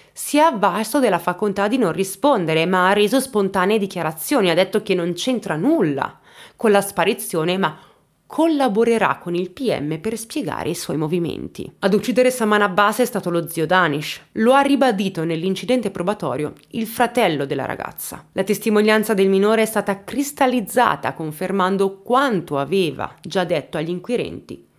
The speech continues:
sull'omicidio della sorella diciottenne. Le ricerche del corpo di Saman si concentrano in particolare su una serra.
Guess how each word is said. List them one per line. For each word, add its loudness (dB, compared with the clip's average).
sull'omicidio -4
della -4
sorella -2
diciottenne. -8
Le 2
ricerche 2
del 4
corpo -2
di -2
Saman 2
si -8
concentrano -4
in 0
particolare -2
su -8
una 0
serra. -8